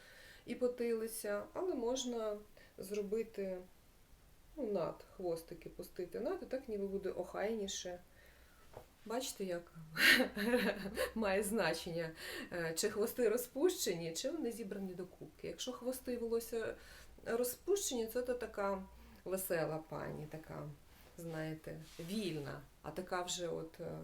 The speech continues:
де хвости підібрані всі, один над другим, це вже пані така цнотлива, строга. Сподіваюся, що вам сподобався цей спосіб повою. На все вам добре, хусткуйтеся, будьте щасливі, радійте, особливо літом.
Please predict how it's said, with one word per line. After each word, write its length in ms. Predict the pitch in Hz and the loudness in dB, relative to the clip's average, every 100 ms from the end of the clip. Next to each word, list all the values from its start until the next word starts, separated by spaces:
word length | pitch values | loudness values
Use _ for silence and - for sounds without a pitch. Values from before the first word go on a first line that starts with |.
| 165 | -6
де 100 | 175 | -4
хвости 380 | 190 196 202 208 | -2 -4 -2 -2
підібрані 680 | 208 196 277 - 190 165 160 | -2 -4 -2 2 2 2 -2
всі, 300 | - - 156 | -6 -6 -4
один 300 | 160 185 190 | -2 -2 0
над 180 | 185 170 | -2 -2
другим, 420 | 220 277 190 156 - - - - | -4 -4 -6 -8 -12 -20 -20 -4
це 140 | 403 | 0
вже 140 | 294 | 0
пані 300 | 247 226 247 | 0 0 -2
така 300 | - 196 190 | -2 -4 -6
цнотлива, 760 | 196 - 190 175 143 139 135 143 - - | -6 -4 -6 -6 -10 -10 -10 -12 -14 -14
строга. 600 | - - 196 147 143 147 - - - - - - - - - - - - | -10 -4 0 0 -2 -8 -12 -18 -20 -20 -20 -20 -20 -20 -20 -20 -14 -6
Сподіваюся, 540 | 240 220 233 202 202 | -2 2 4 4 2
що 160 | 202 196 | 0 2
вам 140 | 190 | 0
сподобався 580 | - 185 208 392 - 269 | -2 -4 0 0 0 -2
цей 160 | 233 | -4
спосіб 460 | 226 - 208 - 202 | -4 -6 -6 -6 -6
повою. 440 | 190 180 185 180 175 - - - | -6 -4 -2 -2 -4 -12 -18 -6
На 100 | 190 | -2
все 200 | 190 233 | 2 2
вам 180 | 226 185 | 2 2
добре, 340 | 160 202 233 | 2 2 0
хусткуйтеся, 880 | 226 175 - - 240 247 247 - 196 196 - - - | -2 -4 -6 -4 -4 -2 -4 0 0 -2 -10 -18 -6
будьте 280 | 269 302 - | -6 -4 -4
щасливі, 580 | - 202 220 254 226 | -2 -2 -2 -2 2
радійте, 480 | 190 175 170 185 - | 2 0 -2 -4 -4
особливо 600 | - 190 196 202 320 208 | -4 -4 -6 -4 -2 -2
літом. 440 | 165 170 - 165 | -2 -4 -4 -6